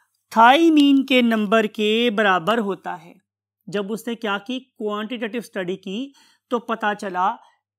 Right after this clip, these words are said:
कि दुनिया में मैं डीएनए कहीं से भी निकालूं, कहीं से भी निकालूं, उसमें एडेनिन न्यूक्लियोटाइड का नंबर थायमिन न्यूक्लियोटाइड नंबर के हमेशा बराबर होता है।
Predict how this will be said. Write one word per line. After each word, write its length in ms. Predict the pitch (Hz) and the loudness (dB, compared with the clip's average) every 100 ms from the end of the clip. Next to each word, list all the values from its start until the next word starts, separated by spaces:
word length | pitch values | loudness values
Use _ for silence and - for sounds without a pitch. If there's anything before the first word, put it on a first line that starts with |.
| - | -2
कि 140 | 233 | -2
दुनिया 460 | 175 214 240 247 214 | -2 -6 -4 -2 -2
में 300 | 202 226 247 | -6 -10 -8
मैं 320 | 247 214 151 | -6 -8 -8
डीएनए 400 | 190 185 190 247 | -10 -10 -8 -10
कहीं 440 | - 202 175 190 | -8 -12 -12 -14
से 160 | 208 277 | -12 -8
भी 120 | 349 | -6
निकालूं, 420 | 320 294 247 190 170 _ _ _ _ - | -4 -2 -2 -2 -8 _ _ _ _ -2
कहीं 280 | 240 285 269 | -2 -2 -6
से 220 | - 254 | -8 -8
भी 180 | 202 262 | -8 -8
निकालूं, 500 | 285 226 175 180 226 _ _ - | -6 -4 -4 -6 -12 _ _ -6
उसमें 400 | 277 - 262 302 | -6 -4 -4 -2
एडेनिन 520 | 226 214 214 226 277 | 0 -2 -2 -6 -4
न्यूक्लियोटाइड 540 | 277 277 254 240 208 | -4 -6 -4 -4 -4
का 100 | 208 | -8
नंबर 520 | 185 175 165 190 294 294 _ _ _ - | -8 -10 -8 -8 -8 -12 _ _ _ -6
थायमिन 600 | 220 233 226 220 247 302 | -4 -4 -4 -4 -2 0
न्यूक्लियोटाइड 480 | 330 294 262 240 208 | 0 -2 -4 -4 -4
नंबर 240 | 196 208 | -4 -6
के 160 | 202 220 | -6 -10
हमेशा 760 | 196 190 185 190 - 226 254 | -10 -10 -8 -10 -6 -4 -2
बराबर 500 | 220 208 170 151 220 | -2 -4 -4 -2 -6
होता 520 | 196 170 165 175 170 | -6 -14 -12 -8 -8
है। 320 | 160 190 233 | -8 -10 -10